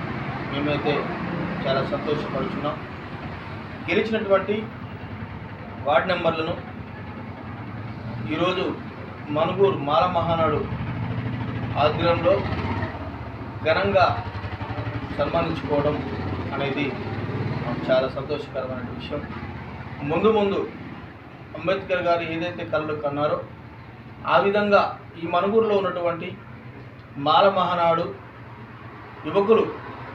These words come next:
చైతన్యవంతమై పార్టీలకు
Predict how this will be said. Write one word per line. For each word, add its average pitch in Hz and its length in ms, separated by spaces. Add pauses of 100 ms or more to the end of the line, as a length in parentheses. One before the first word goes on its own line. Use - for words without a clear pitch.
(300)
చైతన్యవంతమై 160 840 (1300)
పార్టీలకు 196 520